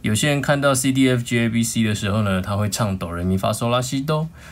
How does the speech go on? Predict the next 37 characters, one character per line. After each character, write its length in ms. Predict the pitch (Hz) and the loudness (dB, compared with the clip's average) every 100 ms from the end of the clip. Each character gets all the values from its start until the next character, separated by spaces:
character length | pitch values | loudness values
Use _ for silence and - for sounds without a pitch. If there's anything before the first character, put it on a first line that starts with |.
| - - | -12 -2
那 120 | 110 | 0
我 140 | 101 | 0
个 160 | - 147 | 0 2
人 100 | 131 | 4
的 80 | 117 | 2
习 240 | - 113 | 0 0
惯 180 | 120 117 | 0 0
是， 120 | 110 | 0
我 100 | 98 | -2
看 180 | - 120 | -2 0
到 140 | 117 | 0
绝 180 | - 101 | 0 -2
对 220 | 104 104 | 0 0
音， 100 | 101 | -2
我 60 | 92 | -4
看 140 | 107 | -2
到 100 | 131 | 0
英 200 | 123 131 | 0 0
文 120 | 120 107 | 0 0
大 220 | 123 107 | 0 -2
写 180 | - 87 | -4 -8
的 120 | 87 | -8
时 120 | 107 | -4
候， 60 | 98 | -4
我 60 | 95 | -2
会 140 | 104 | -2
直 160 | 98 95 | -2 -2
接 220 | 101 98 - | -2 -4 -6
唱 340 | - 104 92 - - - | -2 -2 -4 -10 -20 -12
C、 200 | - 110 | -4 -2
D、 180 | 101 98 | 0 0
E、 40 | |
F、 160 | 95 - | 0 -2
G、 200 | 95 87 | -6 -6
A、 40 | |
B、 160 | 87 87 | -6 -8
C。 280 | - - | -8 -8